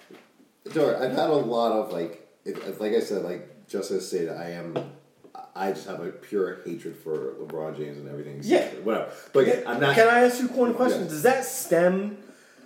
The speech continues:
Speaker 2: from when he came in the league and you're like,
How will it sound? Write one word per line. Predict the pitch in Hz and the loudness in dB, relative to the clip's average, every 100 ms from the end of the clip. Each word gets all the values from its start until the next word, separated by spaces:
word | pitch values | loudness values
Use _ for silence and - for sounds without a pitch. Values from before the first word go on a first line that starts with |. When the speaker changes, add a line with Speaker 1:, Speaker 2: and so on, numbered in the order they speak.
| _ _ | _ _
Speaker 2:
from | - - 170 160 147 | -18 -4 2 2 4
when | 143 170 | 2 2
he | 185 | 0
came | 185 175 175 | 2 2 4
in | 170 | 4
the | 156 | 2
league | 135 139 151 147 | 0 0 2 2
and | 135 | 2
you're | 143 135 | 2 2
like, | 139 143 139 | 4 2 2